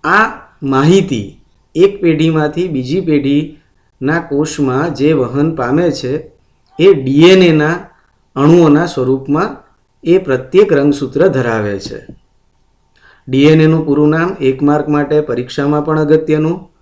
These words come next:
deoxyribonucleic એસિડ.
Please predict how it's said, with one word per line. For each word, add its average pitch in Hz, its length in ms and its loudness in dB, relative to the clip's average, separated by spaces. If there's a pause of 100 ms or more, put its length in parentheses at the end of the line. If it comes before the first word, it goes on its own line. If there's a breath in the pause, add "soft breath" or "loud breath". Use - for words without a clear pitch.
(1080)
deoxyribonucleic 143 - -4 (600)
એસિડ. 123 440 -2